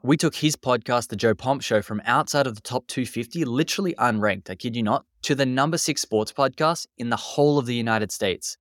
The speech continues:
And it taught me everything about starting and growing a podcast, from the technical skills of editing to how to grow a podcast on the marketing side, and so much more. And I'll give you the perfect example of this. So a while back, the show's growth was flatlining. It seemed like for every listener we gained, we lost another.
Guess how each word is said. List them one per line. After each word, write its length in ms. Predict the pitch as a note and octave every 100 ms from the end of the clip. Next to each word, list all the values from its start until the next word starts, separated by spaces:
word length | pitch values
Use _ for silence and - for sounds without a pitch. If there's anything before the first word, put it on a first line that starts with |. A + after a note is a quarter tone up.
| -
And 120 | D3+
it 80 | F3
taught 180 | G3+ G3
me 160 | F#3
everything 380 | C#3+ C#3 D#3 D3+
about 200 | A#2+ A2+
starting 460 | - C3+ A#2 B2+ A#2+
and 100 | G#2+
growing 260 | G#2 G2+
a 40 | F#2
podcast, 600 | - G2 - - - -
from 140 | G#2+
the 80 | G2+
technical 500 | - D3 - B2 A#2+
skills 300 | - A#2 G2+
of 100 | F#2+ C3
editing 520 | D3 D3 D3 C#3+ D3
to 100 | G2+
how 180 | - G#2+
to 80 |
grow 320 | F#2+ G#2 C3+ D3
a 80 |
podcast 540 | B2+ C#3+ C3+ C#3 B2+ A2
on 60 |
the 60 | G2
marketing 420 | A2 C3+ C#3 C3+
side, 360 | - B2+ B2 A#2 _ _ -
and 140 | C3
so 180 | - D3
much 200 | A2+ -
more. 240 | F2+ - _ _ -
And 140 | C3
I'll 80 | C3+
give 200 | D3+ E3
you 80 | E3+
the 80 |
perfect 420 | - C3+ C3+ C3+ A2
example 400 | G2+ G#2 G2+ F#2
of 60 |
this. 340 | F#2 - - - _ -
So 140 | D#3
a 60 | D#3
while 260 | D#3+ F#3+
back, 220 | C#3+ C#3 -
the 80 |
show's 260 | A#2+ C3 B2
growth 300 | - A2+ -
was 100 | G2+
flatlining. 600 | - G2+ F#2+ F2+ F2+ F#2 _ -
It 140 | A#2
seemed 260 | - D#3 D3+
like 200 | C3 B2
for 140 | A#2
every 140 | A2 A2
listener 320 | G#2+ - G2
we 80 | F#2+
gained, 340 | F#2 A2 D3
we 120 | A#2+
lost 260 | G#2+ G2+ -
another. 320 | A2 A#2+ F2